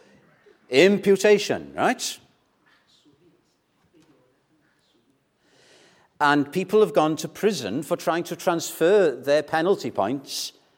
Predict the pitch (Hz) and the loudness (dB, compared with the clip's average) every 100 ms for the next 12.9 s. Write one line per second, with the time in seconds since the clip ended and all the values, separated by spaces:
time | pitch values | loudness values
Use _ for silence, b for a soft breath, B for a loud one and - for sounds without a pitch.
0 | - 131 135 127 143 151 123 98 98 90 | -8 0 0 2 2 0 -2 -8 -6 -6
1 | - 131 - 185 196 220 262 247 170 - | -6 -10 -6 -2 0 2 4 4 2 -2
2 | 139 101 98 92 101 87 - 76 69 - | -2 -2 -10 -8 -8 -8 -12 -18 -18 -18
3 | - b b 131 120 120 135 147 143 139 | -18 b b -6 -6 -6 -4 -2 -4 -6
4 | - - b b 123 127 117 127 135 135 | -12 -12 b b -6 -6 -4 -2 0 -2
5 | 139 175 117 78 - - - 135 160 180 | -2 -4 -4 -8 -14 -16 -8 -6 -2 -2
6 | 120 92 78 67 - _ _ _ _ _ | -2 -6 -6 -8 -20 _ _ _ _ _
7 | _ _ _ _ _ _ _ _ _ _ | _ _ _ _ _ _ _ _ _ _
8 | _ _ _ b b b b 160 170 240 | _ _ _ b b b b 0 0 0
9 | 226 262 269 247 269 196 92 - 185 - | 0 4 4 6 4 4 2 -4 -4 -4
10 | 220 233 254 233 - 135 107 226 262 220 | -4 0 0 0 -2 -2 -2 -4 -4 -6
11 | - b b b b b _ _ _ _ | -12 b b b b b _ _ _ _
12 | _ _ - 196 190 208 214 208 | _ _ -6 4 8 8 8 4